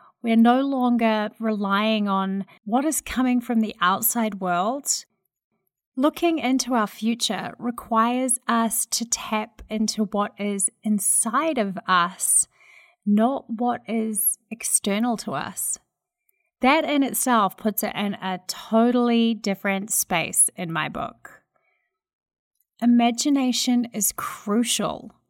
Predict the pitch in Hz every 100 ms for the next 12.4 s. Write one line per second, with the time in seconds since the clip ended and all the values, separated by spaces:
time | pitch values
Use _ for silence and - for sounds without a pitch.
0 | _ 190 214 214 208 214 - 202 - 214
1 | 202 208 190 185 180 180 196 208 240 262
2 | 247 233 208 202 190 190 196 202 - _
3 | _ _ _ _ 240 302 320 302 269 233
4 | 208 - 214 196 208 214 - 196 - 247
5 | 285 294 269 240 233 190 - - 247 302
6 | - - - _ _ _ _ _ _ _
7 | _ 254 - 254 285 302 277 - 240 240
8 | 220 208 - - - 220 247 - - 214
9 | 220 240 254 262 233 _ _ _ - 240
10 | 226 196 - _ 233 226 - - 214 247
11 | 294 302 214 196 196 226 247 220 202 -
12 | 196 196 247 294